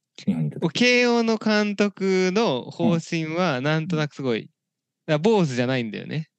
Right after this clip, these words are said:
Speaker 1: ああ、そうだね。
Speaker 2: で、
Speaker 1: うんうんうん。
Speaker 2: 自主性に任せてっていう、いう野球だったっていう話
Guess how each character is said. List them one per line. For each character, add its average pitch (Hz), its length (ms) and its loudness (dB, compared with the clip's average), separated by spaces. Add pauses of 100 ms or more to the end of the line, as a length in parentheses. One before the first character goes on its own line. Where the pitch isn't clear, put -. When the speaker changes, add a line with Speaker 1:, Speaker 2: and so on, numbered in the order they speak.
Speaker 1:
あ 156 220 2
あ、 135 60 0
そ 131 180 2
う 95 40 2
だ 82 100 0
ね。 - 260 -4
Speaker 2:
で、 202 80 2
Speaker 1:
う 185 40 2
ん 170 40 0
う 156 40 -2
ん - 40 -6
う - 40 2
ん。 175 40 4
Speaker 2:
自 170 80 2
主 180 160 0
性 170 300 2
に 165 100 0
任 160 340 0
せ 139 120 0
て 160 160 0
っ 147 40 -4 (140)
て 123 100 -2
い 113 220 -2
う、 104 80 -10 (1040)
い 170 280 2
う 131 40 2
野 127 80 0
球 143 220 -2
だ 135 80 2
っ 135 80 -4
た 139 80 -2
っ 127 60 0
て - 120 -4
い 135 40 0
う - 20 -2
話 127 380 -6